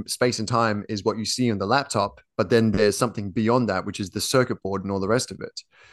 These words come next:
So absolutely, I can imagine psychedelics are taking you to that circuit board. You know, they're taking you to what's below, you know, this, this reality. It's taking you to a deeper version of it, a more, like, authentic version of it. But then,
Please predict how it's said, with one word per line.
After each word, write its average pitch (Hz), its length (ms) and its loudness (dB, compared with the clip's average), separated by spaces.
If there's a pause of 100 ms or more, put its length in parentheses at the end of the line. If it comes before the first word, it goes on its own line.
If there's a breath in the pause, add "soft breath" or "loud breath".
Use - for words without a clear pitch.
(280 soft breath)
So 123 500 6
absolutely, 147 500 2
I 113 80 2
can 113 120 -4
imagine 113 380 0
psychedelics 110 580 0
are 95 120 -12
taking 113 280 -2
you 107 80 -2
to 95 100 -6
that 98 160 0
circuit 120 480 0
board. - 380 -8 (140)
You 107 80 -4
know, 98 100 0
they're 98 100 -2
taking 110 300 -2
you 104 80 -2
to 101 300 -2 (360 soft breath)
what's 117 300 0
below, 104 720 4 (400)
you 110 140 -8
know, 98 260 -4
this, 107 420 0
this - 260 -4
reality. 104 680 0
It's 98 160 -12
taking 113 300 -4
you 104 60 -2
to 104 320 -4
a 98 220 -2 (140)
deeper 120 300 4
version 110 360 2
of 98 140 -4
it, 95 40 -2
a 98 60 0
more, 104 300 4
like, 98 140 -2
authentic 110 440 -4
version 113 260 0
of 92 120 -8
it. 95 180 -10 (480 soft breath)
But 170 160 0
then, 165 360 2